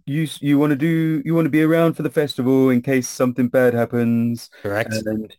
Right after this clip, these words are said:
Speaker 1: you are thinking about, uh, whether you're gonna do anything to help,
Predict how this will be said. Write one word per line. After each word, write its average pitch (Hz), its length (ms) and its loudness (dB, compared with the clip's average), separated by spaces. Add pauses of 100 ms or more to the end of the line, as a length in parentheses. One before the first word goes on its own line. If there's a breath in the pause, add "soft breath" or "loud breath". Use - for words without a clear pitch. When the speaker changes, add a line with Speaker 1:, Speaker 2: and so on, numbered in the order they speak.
(260)
Speaker 1:
you 127 580 2
are 123 300 2
thinking 147 400 -4
about, 117 580 2
uh, 110 420 4
whether 117 280 0
you're 117 140 -2
gonna 113 180 -2
do 123 180 0
anything 117 400 -2
to 107 120 -10
help, 110 260 0